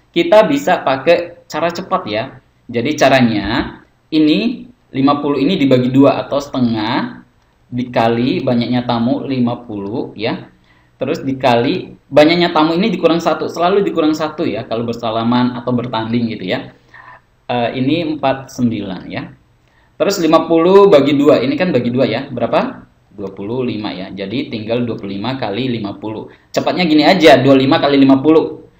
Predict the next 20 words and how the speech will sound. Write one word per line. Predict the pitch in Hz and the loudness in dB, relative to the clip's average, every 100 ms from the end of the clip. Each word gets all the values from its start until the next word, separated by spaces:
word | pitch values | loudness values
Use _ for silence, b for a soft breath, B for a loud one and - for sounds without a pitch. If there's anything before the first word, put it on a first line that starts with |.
| _ | _
Dua | - 131 | 0 2
puluh | 123 | 4
lima | 131 147 | 2 0
kali | 135 131 127 | 0 0 0
dua, | 117 - - _ _ | -2 -4 -12 _ _
dua | 135 131 131 | 0 0 0
puluh | 131 | -4
lima | 135 127 147 | 0 4 4
kali | 151 139 | 2 2
lima | 127 123 | 0 0
puluh | 123 117 | -4 -6
itu | 123 | -4
kan | 170 | -6
satu | 180 127 120 - 165 | -4 -4 -4 -4 -4
dua | 131 117 127 | -4 0 0
lima | 127 120 113 117 | 0 -2 0 2
nol | 123 101 | 0 -2
ya. | 110 127 B _ | -6 -10 B _
Tapi | 139 175 | -6 -2
kan | 214 | -2